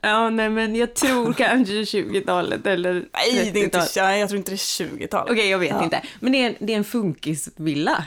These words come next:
Speaker 1: kan
Speaker 2: Ja,
Speaker 1: man väl säga.
Speaker 2: exakt.
Speaker 1: Mm.
Speaker 2: Och då är det väl lite, alltså jag tror, ja, men t-, mellan trettio och fyrtio
Speaker 1: Mm.
Speaker 2: skulle jag tippa på.
Speaker 1: Mm.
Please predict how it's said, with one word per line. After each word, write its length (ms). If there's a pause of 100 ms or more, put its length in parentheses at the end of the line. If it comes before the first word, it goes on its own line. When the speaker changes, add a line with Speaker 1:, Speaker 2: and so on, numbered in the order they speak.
(140)
Speaker 1:
kan 120
Speaker 2:
Ja, 60
Speaker 1:
man 120
väl 80
säga. 340
Speaker 2:
exakt. 320
Speaker 1:
Mm. 120 (340)
Speaker 2:
Och 160
då 180
är 100
det 60
väl 160
lite, 260
alltså 200
jag 200
tror, 220
ja, 80
men 140
t-, 160
mellan 320
trettio 260
och 60
fyrtio 240
Speaker 1:
Mm. 100
Speaker 2:
skulle 180
jag 80
tippa 180
på. 220 (140)
Speaker 1:
Mm. 320